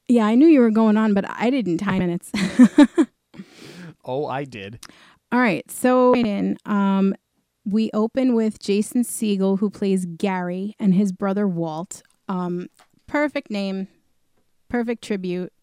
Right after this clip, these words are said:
Speaker 1: to, of course, Walt Disney. That was done a thousand percent intentional. Um, and it opens on the perfect song. I, I can't think of a more perfect song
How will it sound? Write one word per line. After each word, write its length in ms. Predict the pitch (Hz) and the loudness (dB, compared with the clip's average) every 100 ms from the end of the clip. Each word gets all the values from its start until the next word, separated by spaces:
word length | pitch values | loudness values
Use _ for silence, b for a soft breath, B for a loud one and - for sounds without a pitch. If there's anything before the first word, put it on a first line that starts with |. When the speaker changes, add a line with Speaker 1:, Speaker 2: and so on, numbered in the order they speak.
| _ | _
Speaker 1:
to, 160 | - 202 | -6 -2
of 140 | 196 | -2
course, 320 | - 190 175 185 | -2 -4 -4 -6
Walt 180 | 180 | -8
Disney. 480 | - 156 156 151 180 _ | -8 -10 -10 -10 -12 _
That 160 | 185 185 | -6 -4
was 160 | 180 | -6
done 380 | 165 180 170 170 - | -6 -6 -4 -6 -8
a 40 | |
thousand 440 | - 262 202 185 175 | -8 -2 -2 -2 -4
percent 320 | 165 160 151 | -6 -8 -8
intentional. 500 | 160 - 160 - - _ _ _ b b b b b _ | -10 -12 -16 -18 -20 _ _ _ b b b b b _
Um, 720 | 196 196 196 190 190 190 202 - _ - | 0 4 4 2 0 0 -2 -6 _ -4
and 140 | 214 | 0
it 100 | 226 | 2
opens 320 | 220 214 226 220 | 0 0 0 2
on 140 | 220 | 0
the 80 | 214 | 0
perfect 340 | 220 202 214 | -2 -4 -4
song. 380 | 233 214 - 175 _ _ _ 220 | -2 -4 -4 -10 _ _ _ 0
I, 120 | - | 0
I 160 | 220 226 | 0 -2
can't 420 | - 247 247 - _ _ _ - | -2 -2 -2 -4 _ _ _ -4
think 600 | 247 220 185 - - - _ _ _ _ | -2 0 -2 -6 -20 -20 _ _ _ _
of 200 | 220 196 | 2 4
a 60 | 214 | 6
more 200 | 202 202 | 4 2
perfect 400 | 214 196 202 - | 0 -2 -4 -4
song 480 | 202 185 175 175 | -2 0 0 -4